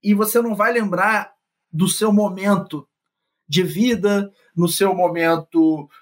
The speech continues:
de rotina. Simplesmente é algo que você consumiu. Enquanto que no cinema, não. Aquilo, aquela experiência é o que você acabou vivendo.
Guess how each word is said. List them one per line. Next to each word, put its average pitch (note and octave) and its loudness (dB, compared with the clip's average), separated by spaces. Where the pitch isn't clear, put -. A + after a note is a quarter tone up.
de D#3+ 0
rotina. G3 0
Simplesmente A3+ -2
é - 2
algo A#3 0
que B3 -14
você A#3 -2
consumiu. G#3+ 0
Enquanto G3+ 0
que A#3+ -2
no A#3 6
cinema, A#3 0
não. A3 2
Aquilo, D3+ 0
aquela G3 -2
experiência A3 -2
é G#3+ 2
o G3+ 2
que G3 -4
você G#3 -2
acabou F#3 0
vivendo. D#3+ 0